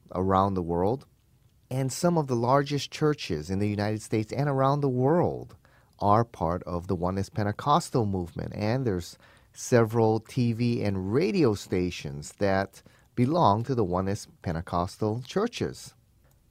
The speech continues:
Although there are many churches that adhere to the oneness doctrine, they most commonly go by the names of the United Pentecostal Church International,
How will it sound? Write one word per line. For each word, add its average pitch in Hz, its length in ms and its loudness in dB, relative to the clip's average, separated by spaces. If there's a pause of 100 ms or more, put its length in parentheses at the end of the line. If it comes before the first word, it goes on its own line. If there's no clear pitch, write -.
(180)
Although 277 240 4
there 233 140 4
are 156 60 4
many 156 200 2
churches 139 400 -4
that 117 160 6
adhere 110 420 2
to 117 140 -6
the 104 100 0
oneness 113 720 2 (240)
doctrine, 92 720 -2 (420)
they 160 140 4
most 240 400 0
commonly 202 560 0
go 135 320 6
by 87 540 0 (140)
the 101 120 -4
names 101 360 0
of 95 160 2
the 98 80 -2
United 113 460 2
Pentecostal 117 720 0
Church 110 380 -2
International, 101 920 -4